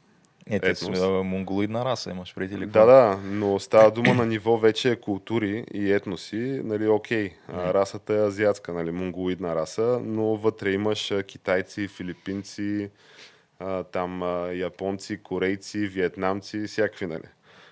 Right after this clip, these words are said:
Speaker 2: А, и решението на това е, окей, цялата, нали, монголоидна раса има, а, едно място на този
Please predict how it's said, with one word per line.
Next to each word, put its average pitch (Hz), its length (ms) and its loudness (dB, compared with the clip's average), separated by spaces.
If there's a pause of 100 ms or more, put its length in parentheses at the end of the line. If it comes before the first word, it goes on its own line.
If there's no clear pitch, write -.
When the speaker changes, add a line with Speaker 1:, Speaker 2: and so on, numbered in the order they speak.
(120)
Speaker 2:
А, 101 220 2
и 117 240 0
решението 120 560 2
на 92 140 -2
това 101 420 2
е, 156 140 0 (160)
окей, 120 680 0 (100)
цялата, 123 460 6
нали, 107 560 0
монголоидна 98 640 -2
раса 101 340 0
има, 120 500 0 (220)
а, 107 380 -4
едно 104 280 4
място 101 340 0
на 92 100 -2
този 90 220 0